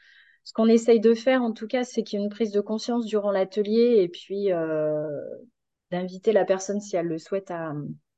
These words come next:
à participer à des su-, de prochains ateliers qu'on pourrait faire. Euh,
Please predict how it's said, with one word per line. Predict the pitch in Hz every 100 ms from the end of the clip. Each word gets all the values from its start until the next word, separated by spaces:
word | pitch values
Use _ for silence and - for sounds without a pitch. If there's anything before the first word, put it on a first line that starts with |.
| _
à | 175
participer | 175 175 - - 185 202
à | 185
des | 165
su-, | 160 - - - -
de | -
prochains | 170 - 202 220 196
ateliers | 180 170 185
qu'on | 190 180
pourrait | 175 175 170
faire. | - 226 269 - _ - _ _ -
Euh, | 190 185 180 175 170 170 170 170 170